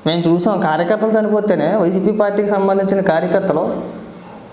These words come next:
వైసీపీ పార్టీ కోసం కష్టపడిన కార్యకర్తలు, వాళ్ళ కష్టాల్లో ఉండి, వాళ్ళ ఆపదలో ఉంటేనే పార్టీ తరపున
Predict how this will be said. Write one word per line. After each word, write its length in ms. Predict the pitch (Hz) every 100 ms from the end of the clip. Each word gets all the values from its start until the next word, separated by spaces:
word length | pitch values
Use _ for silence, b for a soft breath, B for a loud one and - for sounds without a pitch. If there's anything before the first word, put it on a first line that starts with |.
| -
వైసీపీ 400 | 151 170 196 196
పార్టీ 300 | 196 196 190
కోసం 320 | 196 196 190 165
కష్టపడిన 500 | 156 202 208 214 208
కార్యకర్తలు, 600 | 196 175 175 - 143 196 202 - - - - - - - - - - - - 143
వాళ్ళ 320 | 151 180 208
కష్టాల్లో 640 | 202 185 190 214 208 208
ఉండి, 300 | 190 175 180
వాళ్ళ 260 | 190 190 175
ఆపదలో 440 | 170 190 190 196
ఉంటేనే 520 | 185 175 160 156 190
పార్టీ 400 | 240 233 175 190
తరపున 640 | 196 196 190 208 254 156